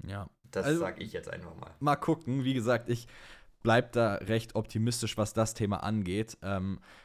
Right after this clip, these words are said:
Speaker 1: gerade wenn Red Bull vielleicht dann mal doch ein, zwei schlechte Wochenende haben sollte und eben die Performance jetzt nicht so unglaublich dominant ist wie diese, äh, in der jetzigen oder vergangenen Saison. Jetzt, ich kann ich ja nicht mehr sagen, leider. Ähm,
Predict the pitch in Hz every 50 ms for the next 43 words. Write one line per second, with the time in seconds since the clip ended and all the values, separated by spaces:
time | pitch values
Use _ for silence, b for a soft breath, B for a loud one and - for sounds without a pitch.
0 | B B - - - 107 110 113 120 120 104 92 107 117 117 117 80 101 110 107
1 | 107 - - 120 113 113 - 107 104 107 104 - 113 107 104 98 98 90 110 107
2 | 104 - - - 104 110 107 - - 101 98 95 - - 98 104 101 - - 98
3 | 87 98 95 - - 95 - 101 90 92 85 82 87 85 87 92 92 87 90 92
4 | 90 87 87 - 107 - - 104 101 - - - 107 104 101 98 92 98 - -
5 | 104 - - 101 104 107 98 - - 95 - - 113 113 113 - - - 117 110
6 | 104 B B B B B B B - 170 160 151 143 127 127 123 110 107 - 110
7 | 104 - - 110 107 104 98 98 95 104 107 - - 101 - - 92 92 87 87
8 | 104 110 104 85 87 92 104 110 - - 92 95 92 92 90 - - 95 95 92
9 | 90 92 92 90 - - 98 90 92 90 90 - 95 101 92 - b b b -
10 | - 110 107 113 117 117 107 107 101 92 90 95 85 90 87 92 98 92 - -
11 | - 92 - - - 104 104 98 107 101 104 - 101 82 113 123 117 117 110 104
12 | 107 104 98 107 104 98 95 90 90 87 87 104 113 117 B B B B B B
13 | B B B B B B B B B B B B - 123 127 117 117 120 120 120
14 | 117 113 -